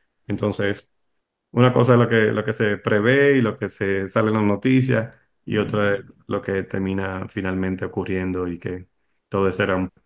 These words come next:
plan de, desde un principio de negociación y, y que todo se vaya estabilizando. Así que yo personalmente soy optimista y quizás, em, se ocurre la, la, técnicamente una recesión y, eh, pues, la Fed se vea motivada a reducir las tasas y,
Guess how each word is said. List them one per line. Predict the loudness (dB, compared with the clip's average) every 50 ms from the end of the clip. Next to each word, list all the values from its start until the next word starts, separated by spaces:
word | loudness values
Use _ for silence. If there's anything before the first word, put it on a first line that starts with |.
| _ _ _ _
plan | 2 4 4 6 6
de, | 4 4 4 2 0
desde | -2 -2 0 0 0
un | 0 0
principio | -2 -4 -4 -4 -4 -2 -2 -2
de | -2 -2
negociación | -4 -4 -6 -4 -4 -4 -4 -4 -4 -4 -4 -4 -8
y, | -8 -10 -12 -16 _ _ _ _ _ -20 _ _ _
y | -6 -4
que | -2
todo | 2 4 4 6 6
se | 6 4
vaya | 6 6 6 6 4
estabilizando. | 4 2 0 0 0 -2 -4 -6 -8 -8 -10 -10
Así | -4 -4 0 2
que | 4 2 2 2
yo | 6 8 10 10
personalmente | 10 8 8 8 6 6 4 4 2
soy | 2 2 2 2 0 0
optimista | 0 0 0 2 2 2 2 2 0 0 0 0 -2
y | -2
quizás, | -2 -4 0 2 2 2 2 0 -6 -16 _ _ _ _ _ _ _
em, | -4 -4 -2 -2 -2 -2 -4 -4 -6 -8 -10 -16 _ _ _ _
se | -2 -2 -2 0 0 -2
ocurre | -2 2 4 4 4 6
la, | 4 4 2 0
la, | -2 -6 -8 -2 0
técnicamente | 0 0 2 0 0 2 2 2 2 2 0 0
una | -2 -2
recesión | -2 -4 -4 -4 -4 -2 0 2 2 2 2 2
y, | 0 0 -2 -6 -10 _ _ _ _ _ _ _ _
eh, | -12 -12
pues, | -8 -4 -4 -2 -2 -4 -6 -8
la | -8 -2
Fed | 2 2 2 4
se | 4 2 4
vea | 4 4 4 4 2 0 -4 -8 _ _ -2
motivada | -2 0 0 2 2 2 4 4 4 2 2 0 -2
a | -6 -4
reducir | -2 -2 -2 -2 -2 -4 -4
las | -4 -2
tasas | -2 -2 0 0 0 0 -2 -2 -2 -2
y, | -6 -6 -8 -12